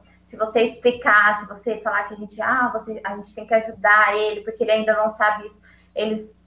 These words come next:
agem numa boa. Então, é bem tranquilo com os pequenos. Eu tenho, assim, uma convicção de que eles não fazem nenhum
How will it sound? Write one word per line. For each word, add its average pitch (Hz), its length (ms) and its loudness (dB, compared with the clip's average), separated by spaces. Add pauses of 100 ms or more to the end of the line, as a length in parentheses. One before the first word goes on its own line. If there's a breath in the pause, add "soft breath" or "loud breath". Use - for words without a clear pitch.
(400)
agem 240 300 2
numa 262 340 0
boa. 214 640 0 (140)
Então, 220 100 -2
é 220 160 4
bem 240 240 -2
tranquilo 254 500 0
com 247 120 -4
os 247 100 -8
pequenos. 220 460 -6
Eu 214 120 -2
tenho, 240 320 -4 (800)
assim, 220 380 0
uma 208 240 0
convicção 254 640 0
de - 100 -10
que - 100 -4
eles 240 240 4
não 254 220 2
fazem 233 340 0
nenhum 226 460 -2